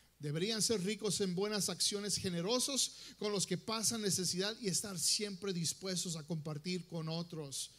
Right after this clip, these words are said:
De esa manera, al hacer esto, acumularán tesoro como un buen fundamento para el futuro,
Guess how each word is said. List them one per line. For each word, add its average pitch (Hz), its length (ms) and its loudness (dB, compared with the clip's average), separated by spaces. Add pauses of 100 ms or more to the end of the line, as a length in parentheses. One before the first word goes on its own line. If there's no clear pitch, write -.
(360)
De 190 100 6
esa 208 140 6
manera, 202 320 2
al 196 100 0
hacer 185 280 2
esto, 196 420 0
acumularán 175 760 -2
tesoro 208 680 2 (320)
como 175 200 4
un 175 100 2
buen 202 240 0
fundamento 202 560 -2
para 214 300 0
el 226 80 0
futuro, 208 420 0